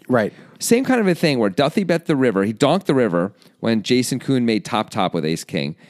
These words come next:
Speaker 2: And Kuhn raised because he thought he was free rolling 'cause Duthie
Speaker 1: Yeah.
Speaker 2: bet so small. Duthie, in fact, had flop trip threes and decided he wanted to make sure he got some value from queens when a king had rivered. And so he bet small.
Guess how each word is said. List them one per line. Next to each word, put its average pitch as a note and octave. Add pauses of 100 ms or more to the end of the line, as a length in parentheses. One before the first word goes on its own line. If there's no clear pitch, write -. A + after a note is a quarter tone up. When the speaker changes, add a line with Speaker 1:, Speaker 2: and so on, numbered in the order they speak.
(220)
Speaker 2:
And A#2+
Kuhn G3+
raised A2 (480)
because C#3+
he D3
thought D3
he D3+
was C#3+
free B2+
rolling B1
'cause G#2+
Duthie B2
Speaker 1:
Yeah. B2
Speaker 2:
bet A#2+
so A#2
small. G2
Duthie, D3
in C#3+
fact, B2+
had A2+
flop A2
trip -
threes F#2 (120)
and F2 (300)
decided G#2+
he A#2
wanted A#2
to A2+
make G#2+
sure A#2
he G#2
got G2
some G#2
value F2
from F#2
queens F2
when F2
a D2
king E2+
had C#2+
rivered. B1+ (340)
And G#2
so A#2
he G#2
bet G2+
small. G#2+